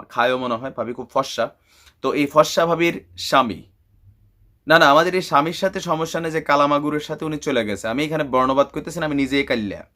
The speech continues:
এই কালামাগুর হচ্ছে ওই কালামাগুর যিনি এই যে সুন্দরী স্ত্রী, এটা তার ভাই অরিজিনাল স্ত্রী ছিল না, সে একজন প্রবাসীর স্ত্রী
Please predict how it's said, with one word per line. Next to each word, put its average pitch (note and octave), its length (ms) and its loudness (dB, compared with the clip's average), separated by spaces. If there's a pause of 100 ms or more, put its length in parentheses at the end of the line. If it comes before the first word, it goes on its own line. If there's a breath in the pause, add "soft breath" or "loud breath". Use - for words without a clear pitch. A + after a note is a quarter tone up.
(1300 soft breath)
এই F3 200 6
কালামাগুর G#3 460 6
হচ্ছে F#3+ 260 -4
ওই D#3+ 160 0
কালামাগুর C#3 640 2 (120)
যিনি D3 500 0 (760)
এই D#3 220 2
যে G3 260 0
সুন্দরী E3+ 540 0
স্ত্রী, D#3 480 0 (240)
এটা B2 180 -4
তার E3 200 4
ভাই D#3 180 0
অরিজিনাল C#3+ 440 0
স্ত্রী C3+ 280 -2
ছিল A#2+ 260 -2
না, A2+ 180 -4 (180)
সে D3 220 -2
একজন C#3 260 -2
প্রবাসীর D3 500 2
স্ত্রী C#3+ 500 -2